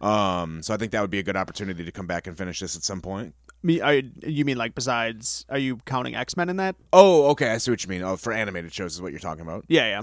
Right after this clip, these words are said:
Speaker 2: Um, yeah, I think Earth's Mightiest Heroes is probably the best animated show, that, e-, e-, including the X-Men shows.
Speaker 1: Okay.
Speaker 2: Um,
Speaker 1: It might
Speaker 2: yeah,
Speaker 1: be a bold take.
Speaker 2: Yeah, I, I think, I think it's just, well, I, I've rewatched
Speaker 1: I can't say. I, I haven't seen any of them.
Speaker 2: Oh, I've
Speaker 1: I haven't
Speaker 2: rewatched
Speaker 1: seen
Speaker 2: some of
Speaker 1: any
Speaker 2: the
Speaker 1: of
Speaker 2: X-Men
Speaker 1: Avengers.
Speaker 2: cartoons recently. I think, uh, X-Men Evolution, I,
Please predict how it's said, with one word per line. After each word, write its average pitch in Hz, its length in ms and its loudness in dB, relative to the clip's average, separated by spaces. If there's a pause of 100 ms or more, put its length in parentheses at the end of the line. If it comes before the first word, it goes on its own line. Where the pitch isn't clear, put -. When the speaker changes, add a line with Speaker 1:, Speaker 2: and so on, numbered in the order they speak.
(120)
Speaker 2:
Um, 165 360 8 (100)
yeah, 196 180 10
I 196 40 12
think 233 180 4
Earth's 196 160 6
Mightiest 139 320 4
Heroes 123 220 2
is - 80 -6
probably 110 220 0
the 101 60 -4
best 95 280 -2
animated 85 360 -6
show, 82 220 -4
that, 80 140 -8 (120)
e-, 92 160 -8
e-, 98 240 -6
including 92 420 -8
the 78 100 -8
X-Men 82 340 -10
shows. 82 480 -8
Speaker 1:
Okay. 160 300 4 (180)
Speaker 2:
Um, 85 560 -6 (180)
Speaker 1:
It 143 60 -2
might 160 80 6
Speaker 2:
yeah, 160 60 4
Speaker 1:
be 160 60 6
a 139 60 2
bold 113 220 -2
take. 120 280 -4 (420)
Speaker 2:
Yeah, 247 160 6
I, 240 200 10
I - 20 8
think, 247 260 2
I 196 140 4
think 196 160 4
it's 143 140 0
just, 127 180 -4
well, 127 180 6
I, 139 160 6
I've 147 220 4
rewatched 131 200 6
Speaker 1:
I 190 60 12 (140)
can't 185 160 8
say. 143 220 4
I, 147 180 6
I 143 200 2
haven't 151 160 2
seen 139 180 0
any 131 180 0
of 123 80 0
them. 156 100 10
Speaker 2:
Oh, 165 40 12
I've 175 140 12
Speaker 1:
I - 20 4
haven't 220 160 10
Speaker 2:
rewatched 190 160 12
Speaker 1:
seen 151 60 0
Speaker 2:
some 170 160 6
of 156 80 6
Speaker 1:
any 135 80 8
Speaker 2:
the 127 40 10
Speaker 1:
of 123 80 8
Speaker 2:
X-Men 127 200 0
Speaker 1:
Avengers. 120 100 0
Speaker 2:
cartoons 120 420 2
recently. 135 440 2
I 120 40 4
think, 151 400 0
uh, 113 320 4
X-Men 175 320 4
Evolution, 143 480 6
I, 135 80 4